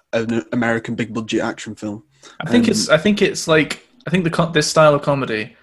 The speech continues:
Speaker 2: I think it works for The Rock because that's,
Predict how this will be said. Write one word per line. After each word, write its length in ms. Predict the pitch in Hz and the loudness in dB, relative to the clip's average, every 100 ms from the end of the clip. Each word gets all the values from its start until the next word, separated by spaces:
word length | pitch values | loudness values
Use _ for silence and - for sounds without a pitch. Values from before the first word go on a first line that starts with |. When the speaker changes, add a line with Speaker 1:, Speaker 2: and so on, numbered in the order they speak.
| _ _ - | _ _ -2
Speaker 2:
I 40 | |
think 120 | 156 | 2
it 80 | 160 | 4
works 320 | 143 151 151 | 6 6 4
for 100 | - | -4
The 120 | 143 123 | -2 2
Rock 340 | 131 107 - | 2 2 -4
because 640 | 113 - 117 113 - - _ _ _ - _ _ - - - - | -10 -4 -4 -2 -6 -10 _ _ _ -20 _ _ -20 -20 -10 -2
that's, 500 | 135 - - - | -2 -2 -10 -14